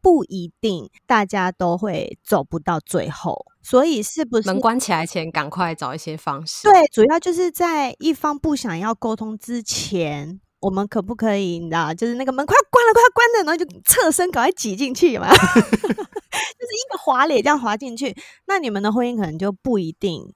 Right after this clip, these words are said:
Speaker 1: 会要走到离婚这一步，说不定两个人只是因为一些误会，或者是一方其实他可以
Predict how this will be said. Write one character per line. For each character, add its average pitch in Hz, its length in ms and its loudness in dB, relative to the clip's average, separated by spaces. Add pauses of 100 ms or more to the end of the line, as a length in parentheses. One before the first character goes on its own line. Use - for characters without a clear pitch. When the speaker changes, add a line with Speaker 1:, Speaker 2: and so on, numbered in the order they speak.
Speaker 1:
会 196 240 -2
要 165 340 -4
走 160 140 -4
到 165 120 -4
离 160 240 -6
婚 147 280 -8
这 165 100 -6
一 - 240 -10
步， - 240 -10
说 269 200 0
不 226 100 -4
定 226 200 -6
两 170 140 -4
个 151 60 -8
人 160 120 -8
只 156 120 -8
是 190 100 -6
因 190 140 -4
为 190 100 -2
一 185 60 -4
些 185 220 -6
误 185 240 0
会， 170 360 0
或 208 180 -2
者 170 180 -4
是 175 380 -6 (240)
一 269 120 -6
方 240 240 -4
其 196 160 -4
实 160 500 -8 (140)
他 202 460 -2
可 185 260 0
以 233 220 -4